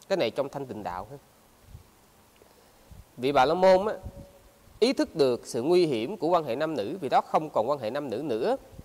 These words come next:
mà vì đó còn ưa thích sự xúc chạm của, của người khác giới, thì, à, vị đó vẫn không thoát khỏi địa ngục và không thoát khỏi khổ đau.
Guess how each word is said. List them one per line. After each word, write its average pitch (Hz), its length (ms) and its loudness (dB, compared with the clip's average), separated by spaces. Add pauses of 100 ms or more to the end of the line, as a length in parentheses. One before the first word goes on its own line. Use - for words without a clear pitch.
(400)
mà 117 300 2
vì 113 200 -4
đó 170 220 6
còn 117 440 2
ưa 185 200 4
thích - 200 0
sự 110 220 -6
xúc - 180 -4 (120)
chạm 101 260 0 (100)
của, 135 140 -4 (240)
của 131 140 2
người 185 260 4
khác 185 280 -6
giới, 220 300 -2 (840)
thì, 123 440 0
à, 110 240 0
vị 113 180 -8
đó 165 200 2
vẫn 143 260 -2
không 170 340 -2
thoát 214 240 0
khỏi 120 180 -6
địa 113 140 -4
ngục 117 220 -4
và 104 80 -6
không 135 180 -10
thoát 131 160 -8
khỏi 113 200 -12
khổ 120 100 -10
đau. 127 200 -8